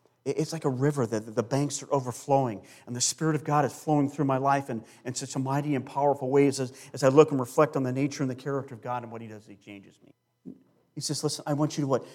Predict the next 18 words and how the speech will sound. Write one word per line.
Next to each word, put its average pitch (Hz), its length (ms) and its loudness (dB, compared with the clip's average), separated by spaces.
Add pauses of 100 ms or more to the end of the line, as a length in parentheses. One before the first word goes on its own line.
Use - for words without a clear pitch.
(140)
May 151 140 4
the 147 100 2
God 156 220 4
of 151 80 2
hope - 360 0
fill 185 320 4
you 170 160 2
with 160 280 2
all 175 240 8
joy." 170 500 -6 (580)
Joy. 185 440 0 (400)
It's 202 300 -6
an 240 60 6
incredible 196 600 2
word 165 380 0
in 135 80 -2
Paul's 151 440 0
writing. 160 300 4